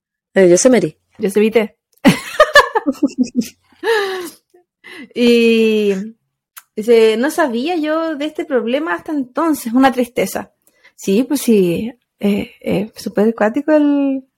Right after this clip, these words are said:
Speaker 2: cuando la gente se saca el pelo a mechones.
Speaker 1: Habla, habla harto de los trastornos psiquiátricos igual.
Speaker 2: Sí, de la ansiedad y hay varias
Speaker 1: Mm.
Speaker 2: cosas asociadas.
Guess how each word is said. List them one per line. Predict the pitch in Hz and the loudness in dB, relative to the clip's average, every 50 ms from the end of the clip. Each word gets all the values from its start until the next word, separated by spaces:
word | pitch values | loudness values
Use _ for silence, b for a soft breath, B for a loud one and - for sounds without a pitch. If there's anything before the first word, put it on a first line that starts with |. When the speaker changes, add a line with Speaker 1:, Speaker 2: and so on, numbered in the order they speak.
| _ _ _ _ _ _ | _ _ _ _ _ _
Speaker 2:
cuando | - 233 226 226 233 | 0 2 2 4 2
la | 226 220 | 2 0
gente | - - 226 226 269 269 - 285 | -2 -2 -2 -2 0 -2 -4 -4
se | - 285 | -4 -6
saca | - - 269 - 302 | -6 -6 -6 -2 -2
el | 302 285 | -2 -2
pelo | - _ - 349 381 381 - | -4 _ -2 -2 -2 0 -2
a | - | -2
mechones. | 285 277 - - - 415 440 370 262 - - _ _ _ _ _ | -2 -2 -4 -2 -4 -4 -4 -4 -6 -8 -10 _ _ _ _ _
Speaker 1:
Habla, | 196 185 175 175 156 - b b b b b b b b | -4 -2 -2 -2 -4 -8 b b b b b b b b
habla | - 196 196 196 | 0 2 4 6
harto | 190 185 - 220 | 4 4 2 0
de | 202 208 | 0 2
los | 208 214 | 0 2
trastornos | - 190 170 - 170 175 196 214 | 0 0 0 0 -2 -2 -2 -4
psiquiátricos | - 208 - - - - - 170 170 170 | -6 -8 -8 -8 -8 -6 -6 -4 -2 -2
igual. | 175 185 185 190 | -2 -2 -4 -6
Speaker 2:
Sí, | - - - 202 190 175 170 170 170 180 196 208 208 208 208 208 - _ _ _ _ _ _ _ _ _ _ _ _ _ | -8 2 4 6 6 6 4 4 4 2 4 4 2 0 -2 -6 -10 _ _ _ _ _ _ _ _ _ _ _ _ _
de | 226 | 4
la | 220 220 | 4 4
ansiedad | 214 214 - - 190 175 165 170 170 202 247 294 311 | 4 2 -2 -4 -4 -2 -2 0 0 2 2 2 2
y | 294 269 254 | 2 0 0
hay | 240 226 226 226 | -2 0 -2 -2
varias | 233 277 320 320 | -2 -2 2 4
Speaker 1:
Mm. | 190 196 185 | 6 8 8
Speaker 2:
cosas | - 160 156 156 | 6 6 4 2
asociadas. | 302 - 330 311 - 370 320 240 | -2 -4 -8 -10 -8 -8 -8 -8